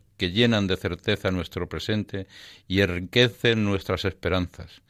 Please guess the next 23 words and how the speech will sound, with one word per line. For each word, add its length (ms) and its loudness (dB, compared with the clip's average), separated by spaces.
ya 260 4
que 100 2
se 140 0
basan 380 0
en 100 -2
la 80 0
solidez 640 -4
de 140 -2
lo 100 2
vivido. 460 -4
Claro 280 4
que 100 2
también 340 4
se 140 2
tienen 280 4
pesadillas, 760 0
pero 220 0
encendemos 580 4
la 140 4
luz 160 2
de 80 2
la 100 2
verdad 400 2